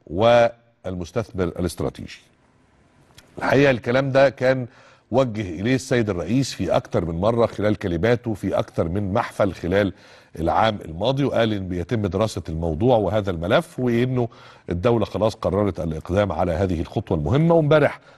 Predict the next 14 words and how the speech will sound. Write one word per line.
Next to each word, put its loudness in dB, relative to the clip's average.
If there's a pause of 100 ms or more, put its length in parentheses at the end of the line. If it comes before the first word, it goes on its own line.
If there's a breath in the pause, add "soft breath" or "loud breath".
(100)
رئيس -2
مجلس -2
الوزراء 2
أعلنها 2
بشكل -8 (440 soft breath)
واضح، 2
وعدد -2 (280 soft breath)
كمان 2
ال -8
اتنين -2
وتلاتين -2
شركة، 2 (300 loud breath)
ويمكن 0
حضراتكم، -2